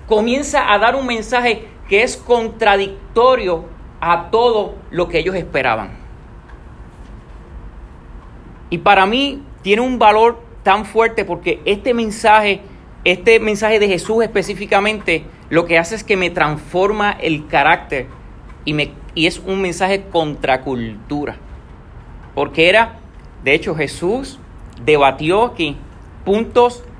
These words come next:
específicos de la ley de Moisés, ¿verdad? Más abajo, él dijo, habían escuchado que era ojo por ojo y diente por diente. Habían di-, habían escuchado que, que amen a sus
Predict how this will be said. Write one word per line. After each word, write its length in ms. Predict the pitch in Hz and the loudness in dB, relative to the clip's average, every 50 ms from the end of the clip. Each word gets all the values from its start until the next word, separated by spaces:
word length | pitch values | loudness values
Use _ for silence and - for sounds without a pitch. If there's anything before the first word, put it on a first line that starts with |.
| - - - - - | -20 -20 -10 -6 -4
específicos 720 | 151 151 - - 165 - - 202 214 233 240 - 240 220 | -4 -2 0 2 2 2 2 -2 -6 -4 0 2 2 4
de 80 | 185 185 | 4 4
la 100 | 160 151 | 4 4
ley 200 | 143 151 165 202 | 4 4 2 2
de 100 | 208 208 | 0 0
Moisés, 720 | 196 170 147 143 - - - 175 165 175 160 - - - - - - - - - - - - - - - - - - - - - - - - - - - - - - - | -2 -2 -4 -6 -8 -4 -2 -2 -2 -2 -2 -8 -14 -18 -18 -20 -20 -20 -20 -20 -20 -20 -20 -20 -20 -20 -20 -20 -20 -20 -20 -20 -20 -20 -20 -20 -20 -20 -20 -16 -12 -8
¿verdad? 240 | 110 123 151 180 | -2 0 2 2
Más 160 | 196 170 170 190 | 4 4 4 4
abajo, 460 | 202 175 190 202 214 220 196 160 - - - | 4 6 6 6 4 4 0 -2 -4 -8 -4
él 120 | - 156 180 | -2 0 2
dijo, 160 | 190 196 185 | 4 4 6
habían 260 | 170 165 175 202 233 | 6 6 4 2 0
escuchado 720 | 240 - - 226 190 - 220 202 214 233 240 220 196 - - - - - - - - - | -2 -4 -4 -6 -4 0 2 4 4 4 4 2 -2 -4 -10 -18 -20 -20 -20 -20 -10 -2
que 200 | - 170 180 202 | 0 2 4 6
era 280 | 220 220 208 - - - | 6 4 4 2 -2 0
ojo 360 | 170 202 214 208 220 - 214 | 2 2 4 4 2 2 2
por 160 | 196 180 165 | 2 2 4
ojo 380 | 196 220 226 220 196 170 151 151 - - - - - - - - - - - - | 4 4 4 2 0 -2 -2 -8 -16 -20 -20 -20 -20 -20 -20 -20 -20 -20 -16 -10
y 140 | - 160 165 | -6 -6 -4
diente 360 | 147 160 175 190 208 208 220 | 0 0 0 0 2 0 0
por 180 | 196 202 190 165 | 0 0 -2 -2
diente. 460 | 175 208 226 233 226 - 165 123 117 - - - - - - - - - - - - - - - - - - - - - - - - | -2 -2 -2 -4 -4 -6 -6 -6 -8 -10 -18 -20 -20 -20 -20 -20 -20 -20 -20 -20 -20 -20 -20 -20 -20 -20 -20 -20 -20 -20 -14 -4 0
Habían 500 | 131 143 156 180 208 226 240 233 190 160 | 0 2 4 4 2 2 0 -4 -6 -4
di-, 260 | 190 226 247 240 - - | -4 -2 -2 -2 -2 0
habían 240 | 175 175 - 185 226 | 2 2 2 2 0
escuchado 720 | 247 240 - 233 202 - 233 226 240 240 233 214 202 - - - - - - | 0 -2 -4 -6 -2 2 4 4 6 4 4 0 -2 -6 -14 -18 -20 -16 -6
que, 380 | - 190 190 185 175 170 175 - - - - - - | 0 2 2 4 2 2 -2 -8 -18 -20 -20 -18 -6
que 200 | - 190 185 185 | -2 2 2 4
amen 460 | 190 202 220 233 240 247 240 233 233 - | 4 4 4 4 2 0 -2 -2 -2 0
a 120 | 190 190 | 0 0
sus 420 | 190 - - 196 190 180 - - | 0 -2 -4 -6 -6 -6 -10 -14